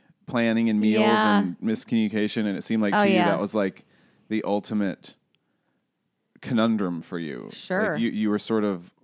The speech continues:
Speaker 1: I was watching you monitor the whole vibe, every
Speaker 2: Yeah.
Speaker 1: person, every checking in with everyone.
Speaker 2: Yeah.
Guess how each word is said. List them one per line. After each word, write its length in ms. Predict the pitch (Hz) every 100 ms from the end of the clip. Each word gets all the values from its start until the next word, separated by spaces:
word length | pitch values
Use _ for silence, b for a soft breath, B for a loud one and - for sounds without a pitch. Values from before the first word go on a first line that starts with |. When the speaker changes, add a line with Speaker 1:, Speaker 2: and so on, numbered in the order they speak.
| -
Speaker 1:
I 80 | 98
was 140 | 98
watching 360 | 98 104 98 101
you 80 | 95
monitor 520 | 92 95 98 92 87
the 100 | 87
whole 540 | 85 110 110 104 - _ _ _ _
vibe, 580 | 90 101 95 82 69 -
every 100 | -
Speaker 2:
Yeah. 160 | 165 156
Speaker 1:
person, 640 | - 117 113 110 107 98 95
every 520 | 95 92 92 90 87 b b b
checking 380 | - 110 110 107
in 180 | 123 123
with 120 | 117
everyone. 680 | 110 110 107 107 104 101 101
Speaker 2:
Yeah. 260 | 165 143